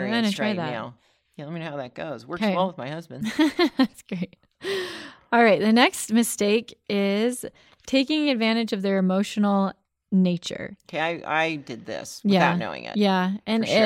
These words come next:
Speaker 1: it
Speaker 2: And that's why I don't think you guys asked as many questions as you might have.
Speaker 1: Mm.
Speaker 2: Because you were too busy taking, doing job number two. <laughs>
Speaker 1: Yeah. So what will happen is you'll,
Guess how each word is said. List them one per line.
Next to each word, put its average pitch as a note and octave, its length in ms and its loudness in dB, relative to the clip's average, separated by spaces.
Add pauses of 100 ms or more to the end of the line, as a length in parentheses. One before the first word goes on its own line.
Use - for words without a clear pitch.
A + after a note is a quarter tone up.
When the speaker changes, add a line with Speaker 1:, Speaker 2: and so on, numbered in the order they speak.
(100)
Speaker 1:
it D3 40 -2
Speaker 2:
And D3+ 80 -2
that's F#3 260 6
why D#3+ 220 4
I C3+ 40 2
don't C#3 200 -4
think C#3+ 200 -10
you C#3 60 -10
guys B2 300 -10
asked A#2 280 -10
as - 140 -20
many G#2+ 220 -12
questions A2 580 -14
as A2 160 -18
you A#2 80 -16
might A#2 240 -14
have. F#2+ 220 -14
Speaker 1:
Mm. F3+ 380 -2 (380)
Speaker 2:
Because B2 420 -12
you B2+ 160 -10
were B2 260 -8
too C3 240 -16
busy A#2+ 360 -12
taking, A#2 480 -16 (220)
doing A#2 460 -14 (160)
job A2+ 260 -10
number A#2 260 -12
two. E3+ 460 -2
<laughs> - 40 -6
Speaker 1:
Yeah. G#3+ 320 4
So - 240 2
what A#3+ 180 8
will B3 120 10
happen A#3 680 6
is G#3 440 0
you'll, G3+ 220 4